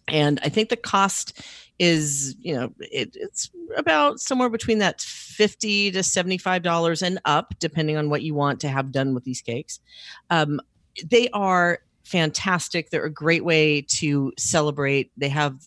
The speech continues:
they can be delivered to, um, any of the restaurants. I think that that is one of the best tips for the pre. Uh, like you said, the room decorations are very cool too. They do, uh, things that are specific to characters. And if they do have,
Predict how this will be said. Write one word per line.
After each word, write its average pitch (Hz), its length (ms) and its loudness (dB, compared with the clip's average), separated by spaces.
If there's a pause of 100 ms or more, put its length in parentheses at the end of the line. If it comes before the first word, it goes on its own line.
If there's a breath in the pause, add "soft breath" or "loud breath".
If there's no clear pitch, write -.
they 147 120 0
can 147 120 -6
be 139 100 -2
delivered 151 480 -2
to, 139 360 0 (460 loud breath)
um, 131 400 2
any 156 240 2
of 135 60 -4
the 131 60 -6
restaurants. 139 760 -4 (440 soft breath)
I 156 80 4
think 151 200 -2
that 135 100 -4
that 135 160 0
is 135 160 -8
one 143 120 -2
of 127 120 -4
the 127 180 -4 (200)
best - 480 0 (100)
tips - 480 0 (400 loud breath)
for 165 200 0
the 156 100 -4
pre. 165 440 -4 (300 soft breath)
Uh, 143 280 2
like 147 200 0
you 160 60 -4
said, 147 160 0
the 143 60 -2
room 165 200 4
decorations 147 560 2
are 131 40 2
very 123 220 2
cool 123 240 -4
too. - 280 -4
They 131 140 2
do, 135 540 2
uh, 69 320 -6 (380)
things 151 240 2
that 135 100 0
are 131 80 2
specific - 560 0
to 135 240 2
characters. 156 580 0
And 170 120 -2
if 151 120 0
they 151 120 2
do 180 240 -4
have, 160 440 0